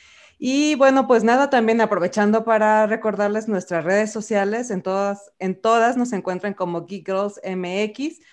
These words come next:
Recuerden también darle like y suscribirse a nuestro canal de Spotify y YouTube. Agradecerles por quedarse,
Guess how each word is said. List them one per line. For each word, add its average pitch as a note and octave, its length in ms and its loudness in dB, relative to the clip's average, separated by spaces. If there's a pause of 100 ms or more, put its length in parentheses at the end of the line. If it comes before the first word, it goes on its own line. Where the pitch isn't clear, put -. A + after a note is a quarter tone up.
(140)
Recuerden G#3 460 0
también G3+ 640 2
darle F#3 440 0
like A3 420 0
y A3+ 60 -6
suscribirse G3 760 -6
a G3 80 -4
nuestro F3+ 400 -8
canal E3+ 380 -6
de F#3 60 -6
Spotify G3+ 680 -8
y F#3+ 100 -14
YouTube. A3 460 -8 (720)
Agradecerles G3+ 480 2
por G#3 140 -8
quedarse, G#3+ 580 -2